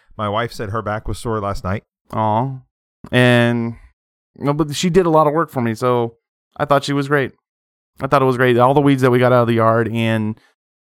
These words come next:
Speaker 2: pouring the rock in there, digging it down. So we were doing a two-inch dig down, got the dirt out, took the extra dirt to some low spots in my backyard.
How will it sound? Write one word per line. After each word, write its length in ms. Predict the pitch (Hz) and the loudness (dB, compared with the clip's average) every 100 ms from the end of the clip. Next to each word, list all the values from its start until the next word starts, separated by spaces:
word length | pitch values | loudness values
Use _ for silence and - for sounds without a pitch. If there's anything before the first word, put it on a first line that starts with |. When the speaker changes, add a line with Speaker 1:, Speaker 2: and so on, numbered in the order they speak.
| _ _ _ _ | _ _ _ _
Speaker 2:
pouring 300 | 120 123 123 | 0 2 2
the 100 | 107 | 0
rock 380 | 110 143 151 - | 2 2 2 0
in 140 | 151 | -4
there, 760 | 151 151 151 147 147 147 147 135 - _ _ _ _ | -2 -2 -2 -2 0 -2 -4 -8 -16 _ _ _ _
digging 220 | - 120 | 0 2
it 80 | 123 | 2
down. 280 | 120 127 131 | 2 2 2
So 220 | 131 120 | 2 2
we 120 | 117 131 | 4 2
were 140 | 131 | 4
doing 200 | 127 139 | 2 2
a 60 | 113 | 0
two-inch 500 | - 151 151 139 120 101 _ | -2 0 0 -2 -8 -18 _
dig 320 | - 135 113 | 2 2 2
down, 540 | 104 101 98 101 101 101 _ _ _ | -4 -4 -4 -4 -6 -10 _ _ _
got 200 | 107 113 | 0 0
the 60 | 127 | 2
dirt 240 | 120 113 | 2 4
out, 340 | 107 104 107 98 _ _ _ _ | 4 2 0 -4 _ _ _ _
took 160 | 180 | -2
the 120 | 175 151 | 2 0
extra 200 | 165 131 | 0 2
dirt 200 | 135 135 | 2 4
to 200 | 131 117 | 2 2
some 540 | - 117 110 104 - - | 0 -2 -2 -6 -12 -2
low 140 | 143 214 | 0 0
spots 320 | - 110 107 | -2 -4 -4
in 60 | |
my 100 | 110 | -4
backyard. 680 | 104 139 160 123 104 104 123 | -2 -6 -6 -4 -4 -4 -6